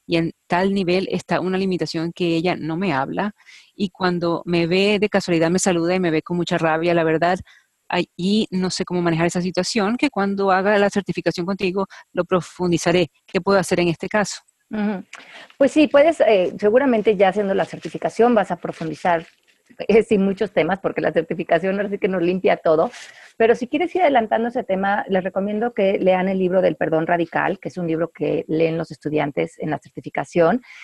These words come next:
Speaker 2: que tiene una hoja de trabajo y trabaja esa relación con tu mami con la hoja del perdón radical y lee el libro,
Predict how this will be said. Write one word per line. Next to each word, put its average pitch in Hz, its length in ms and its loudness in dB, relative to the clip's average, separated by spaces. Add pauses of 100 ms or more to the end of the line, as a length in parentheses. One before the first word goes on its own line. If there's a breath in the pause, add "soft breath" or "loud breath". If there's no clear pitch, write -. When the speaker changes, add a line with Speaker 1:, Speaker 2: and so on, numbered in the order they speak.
(220 loud breath)
Speaker 2:
que - 100 0
tiene 262 220 6
una 294 200 4
hoja 269 200 2
de 247 80 4
trabajo 190 640 2
y 196 100 -2
trabaja 220 580 2
esa 220 280 0
relación 196 460 -2
con 202 160 -4
tu 190 80 -8
mami 175 320 -2
con 156 160 -6
la 156 160 2
hoja 196 180 -2
del 175 160 -2
perdón 160 300 -4
radical 156 500 -2
y 170 60 2
lee 180 160 2
el 190 80 2
libro, 180 340 2